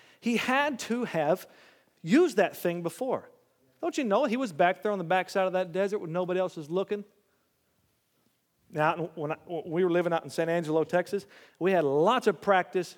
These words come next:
with cactus. Cactus everywhere out there. And I had a lot of fun shooting cactus, throwing rocks at 'em. You know, David had all kinds of things he would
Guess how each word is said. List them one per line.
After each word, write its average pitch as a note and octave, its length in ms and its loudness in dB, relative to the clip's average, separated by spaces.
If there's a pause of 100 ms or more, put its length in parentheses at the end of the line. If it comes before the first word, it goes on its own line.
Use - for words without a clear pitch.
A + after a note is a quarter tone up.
(160)
with A#2 240 -10
cactus. - 720 -8 (340)
Cactus G#3 440 -2 (140)
everywhere F#3 540 2
out A2+ 220 -8
there. G#2+ 240 -8 (260)
And F#3+ 100 -2
I A#3 40 2
had A#3+ 100 4
a G#3 40 4
lot A#3+ 220 4
of A#3 60 -4
fun B3+ 200 2
shooting A#3+ 360 -2
cactus, - 600 -4 (480)
throwing A#3 220 6
rocks A#3+ 380 4
at D#3+ 200 6
'em. G#2 80 -14 (600)
You E3+ 80 0
know, F3+ 200 0 (760)
David B3 300 4
had G3 280 0 (140)
all C4+ 220 4
kinds C4+ 380 -2
of G#3 80 -2
things A3 280 -2
he G#3 120 -4
would C#3+ 200 -4